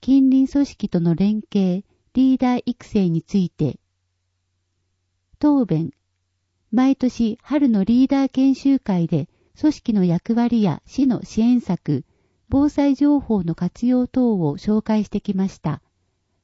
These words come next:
今後は、防災知識や技能を持つ人を増やし、組織を活性化する仕組みづくりを進め、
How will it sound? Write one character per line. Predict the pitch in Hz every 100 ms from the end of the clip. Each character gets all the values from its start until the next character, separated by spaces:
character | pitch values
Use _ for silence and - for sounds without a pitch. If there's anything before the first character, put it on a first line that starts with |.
| _ _
今 | - 254 247
後 | 240
は、 | 226 214 - _ _
防 | 220 269
災 | 277 285 285
知 | - 285
識 | - -
や | 190 147 -
技 | 226 277
能 | 269 214
を |
持 | 190 233
つ | 196
人 | - - 226
を |
増 | 175 180
や | 180
し、 | 190 - 165 - _ _ _ _ _ -
組 | 302
織 | - - 202
を |
活 | 175 180 -
性 | - 233
化 | 233 240
す | 220
る | 202 -
仕 | - -
組 | 269 277
み |
づ | 294
く | - 247
り | 175
を | 156
進 | 170 - 175
め、 | 165 151